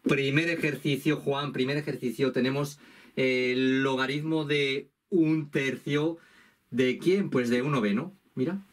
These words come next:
mira, mira qué ejercicio. Eh, ¿querías logaritmos con fracciones? Toma, logaritmos con fracciones. Solamente aquí hay fracciones. Pues mira lo que voy a hacer.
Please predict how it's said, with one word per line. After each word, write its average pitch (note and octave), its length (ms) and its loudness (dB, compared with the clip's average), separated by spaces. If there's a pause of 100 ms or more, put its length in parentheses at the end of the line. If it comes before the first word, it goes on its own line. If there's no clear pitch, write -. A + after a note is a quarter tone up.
(120)
mira, C3 280 2
mira D3 260 0
qué D#3+ 100 -6
ejercicio. C#3+ 580 -2 (260)
Eh, A#2 400 2
¿querías D3+ 380 0
logaritmos D3 400 -4
con C#3+ 160 -8
fracciones? C#3 640 -4 (180)
Toma, A#3+ 460 0
logaritmos G3 420 0
con F3 160 -4
fracciones. D3 680 -4 (180)
Solamente F3 560 0
aquí D#3 120 0
hay E3 100 2
fracciones. A2+ 600 -4 (580)
Pues C3+ 220 2
mira F3+ 180 4
lo F#3 80 -2
que - 80 0
voy E3 140 4
a D3+ 60 -4
hacer. G#2 320 -2